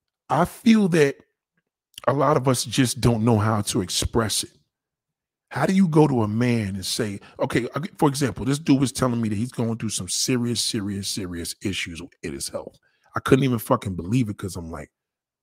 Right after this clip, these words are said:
"Damn, that sound like an old person's disease," right?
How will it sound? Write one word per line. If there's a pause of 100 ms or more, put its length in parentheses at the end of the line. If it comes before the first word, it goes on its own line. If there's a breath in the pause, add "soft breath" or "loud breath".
(260)
"Damn,
that
sound
like
an
old
person's
disease,"
right?